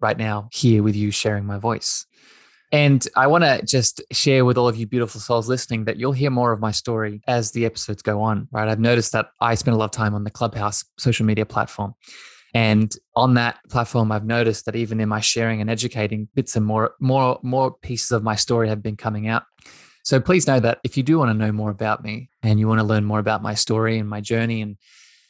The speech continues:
and also, you know, like I said at the start of the podcast, you know, what will come, you know, stay tuned. Stay tuned to future episodes and, uh, you'll get to know, you'll get to know me at a very intimate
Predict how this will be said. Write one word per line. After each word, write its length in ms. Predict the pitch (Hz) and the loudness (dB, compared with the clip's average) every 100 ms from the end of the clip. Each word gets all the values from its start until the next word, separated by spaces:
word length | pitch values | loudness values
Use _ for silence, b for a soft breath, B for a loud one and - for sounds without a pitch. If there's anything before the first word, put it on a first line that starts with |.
| b | b
and 100 | 127 | 2
also, 240 | 123 110 120 | 2 2 2
you 80 | |
know, 160 | 107 107 - | 2 0 -2
like 160 | 117 | -4
I 60 | 107 | -2
said 260 | - 123 113 | 0 2 2
at 80 | |
the 60 | 110 | 0
start 300 | - - 120 | 2 4 4
of 40 | 113 | 0
the 40 | |
podcast, 520 | 113 104 107 107 - - | -4 -4 -4 -6 -8 0
you 140 | 131 | 4
know, 120 | 110 - - | 4 2 -2
what 260 | 120 - | 0 0
will 200 | 120 127 | 2 2
come, 400 | 139 110 101 107 - | 2 -2 -4 -4 -4
you 80 | |
know, 100 | 123 | -2
stay 220 | 113 - 143 | 0 0 0
tuned. 340 | - 202 - - | 2 -2 -4 -8
Stay 220 | - 127 | -2 0
tuned 240 | - 135 | 2 2
to 60 | 120 | 2
future 320 | - 123 - | -2 -4 0
episodes 640 | 117 - - 107 - - - _ b b - | -2 -2 -4 -4 -6 -14 -18 _ b b 0
and, 300 | 107 101 104 | 2 2 0
uh, 220 | 101 101 - - - | -2 -6 -12 -20 -18
you'll 280 | - 123 123 | -6 -2 0
get 140 | 139 | 0
to 80 | - | 0
know, 160 | 127 110 _ | -2 -2 _
you'll 80 | 123 | -6
get 160 | 120 120 | -2 0
to 80 | 120 | 2
know 160 | 117 | 2
me 120 | 107 | 2
at 60 | 107 | 2
a 60 | 104 | 0
very 240 | 107 110 | 0 -2
intimate 360 | 104 - 113 | -4 -6 -10